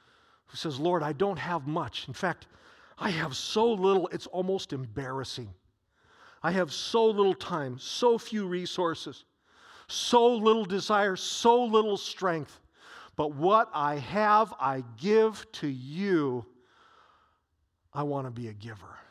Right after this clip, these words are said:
If you do that, if you do that, if you become an amazing giver,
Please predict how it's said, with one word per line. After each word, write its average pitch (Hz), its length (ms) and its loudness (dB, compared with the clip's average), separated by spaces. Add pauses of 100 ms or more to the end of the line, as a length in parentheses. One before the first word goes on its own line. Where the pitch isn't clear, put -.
(840)
If 120 160 -20
you 143 80 -8
do 165 220 -2
that, 139 260 -6 (2500)
if 120 160 -18
you 139 80 -8
do 160 260 -4
that, 127 300 -8 (3500)
if - 80 -20
you 143 120 -6
become 143 280 -4
an 139 80 -6
amazing 131 500 -8
giver, 120 360 -8